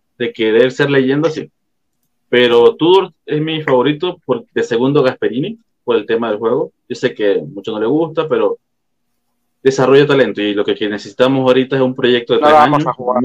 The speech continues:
Speaker 1: que, que no, no podemos empezar ganando el año que viene todo, así que Tudor,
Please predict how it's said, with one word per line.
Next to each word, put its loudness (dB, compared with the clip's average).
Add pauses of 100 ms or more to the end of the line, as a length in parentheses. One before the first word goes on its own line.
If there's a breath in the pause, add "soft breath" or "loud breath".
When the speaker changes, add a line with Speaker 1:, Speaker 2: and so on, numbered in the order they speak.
(140)
Speaker 1:
que, 2 (400)
que -2
no, -2
no 0
podemos 2
empezar 0
ganando 0
el -2
año -6
que -8
viene -6
todo, 0
así -12
que -4 (840)
Tudor, 4